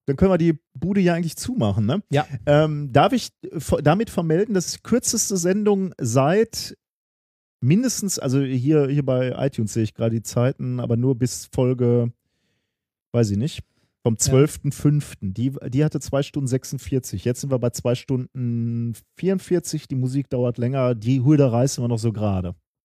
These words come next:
Speaker 1: Uns fällt nichts mehr ein. Zenit ist überschritten,
Speaker 2: Wir werden
Speaker 1: Reinhard.
Speaker 2: kürzer.
Speaker 1: Ja, jetzt ist vorbei. Dünnes
Speaker 2: Kürzer
Speaker 1: Süppchen,
Speaker 2: und reden
Speaker 1: aber
Speaker 2: mehr Mist.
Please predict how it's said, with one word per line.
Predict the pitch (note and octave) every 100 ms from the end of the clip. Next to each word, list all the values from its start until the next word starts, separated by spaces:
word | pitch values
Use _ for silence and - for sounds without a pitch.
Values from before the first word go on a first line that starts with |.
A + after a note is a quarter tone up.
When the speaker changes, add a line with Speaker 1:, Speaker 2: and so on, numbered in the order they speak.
| -
Speaker 1:
Uns | -
fällt | D3 D#3
nichts | D#3+ -
mehr | B2+ B2
ein. | C3+ D#3+ - _ -
Zenit | - C3 C#3
ist | C3+
überschritten, | B2+ A#2 - C3 G#2+
Speaker 2:
Wir | D3+
werden | D3
Speaker 1:
Reinhard. | D3+ -
Speaker 2:
kürzer. | E3 D#3+ - C#3+ - - - -
Speaker 1:
Ja, | C3 A#2+ - A#2
jetzt | -
ist | C3
vorbei. | - E3 G3 B2+ _ _ _ _ _ _ _ _ _ _ _ _ _ _ _ _ -
Dünnes | G3+ F#3+ A#3
Speaker 2:
Kürzer | A#3+
Speaker 1:
Süppchen, | G3+ D3
Speaker 2:
und | A#2+
reden | F#3
Speaker 1:
aber | F#3+
Speaker 2:
mehr | F3+ E3
Mist. | D#3+ - -